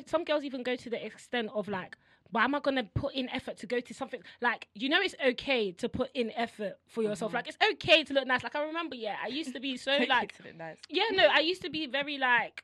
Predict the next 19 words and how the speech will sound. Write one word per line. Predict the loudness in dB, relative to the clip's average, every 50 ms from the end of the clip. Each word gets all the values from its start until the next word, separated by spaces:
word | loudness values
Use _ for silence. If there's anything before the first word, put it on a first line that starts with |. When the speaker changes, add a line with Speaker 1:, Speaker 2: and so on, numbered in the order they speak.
| _ -4
Speaker 1:
um, | -2 -2 -2 -2 -4 -8 -10 -12 -14 _ _ _ -12
'cause | -6 -6 -6 -2 0
I've | 2 2 2 2 -2 _ -8
always | -4 0 2 4 4 4 2 0 -2 -4
made | -6 -4 -2 -2 -2 -4 -6 -8 -14 _ _ _ _ _ _ _ _ _ _
hair | -16 -8 -2 0 0 0 0 -2 -4 -8
a | -10
priority | -10 -8 -4 -4 -2 -2 -2 -4 -6 -8 -8
for | -8 -8 -6
me. | -4 -4 -4 -4
Like, | -6 -6 -8 -10 -12 -12
Speaker 2:
Mm-hmm. | -12 -10 -6 0
Speaker 1:
even | 4 4 4 4 2 -2 -2
if | -4 -8 -6 -6 -8
it | -10 -8
came | -4 -2 -2 -2 -2 -4
out | -2 -2 -2 -2 -2 -6 -10
rubbish, | -6 -4 -2 -2 -2 -4 -6 -10 -10 -12 -14 -14 -12
Speaker 2:
Mm-hmm. | -12 -12 -12 -14 -16